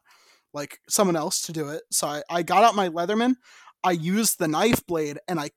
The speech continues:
carved into the, the, the, the bridge of my foot, and I used my tweezers and I pulled it out.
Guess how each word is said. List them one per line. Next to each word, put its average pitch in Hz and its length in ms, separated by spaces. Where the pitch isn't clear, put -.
carved 196 540
into 185 460
the, 165 300
the, 156 360
the, 160 100
the 160 120
bridge 180 260
of 185 60
my 156 140
foot, 202 320
and 185 80
I 170 100
used 170 260
my 165 100
tweezers 165 480
and 160 140
I 135 100
pulled 185 220
it 151 80
out. 147 220